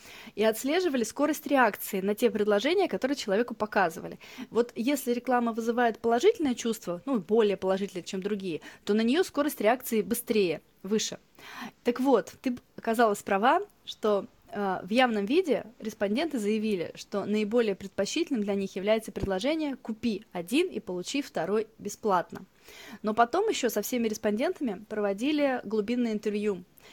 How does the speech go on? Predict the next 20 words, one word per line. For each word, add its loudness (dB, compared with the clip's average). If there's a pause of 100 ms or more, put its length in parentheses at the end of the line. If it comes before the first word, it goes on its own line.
(140)
которое 0
показало, 0 (380)
что 0 (100)
в -6
неявном 2
виде, 0
то -8
есть -10
когда -2
начали -4
копать, -2
да, -2
а, 0
спрашивать, -2
э, -8
там, -10
почему -2
и 0
так -6
далее, 0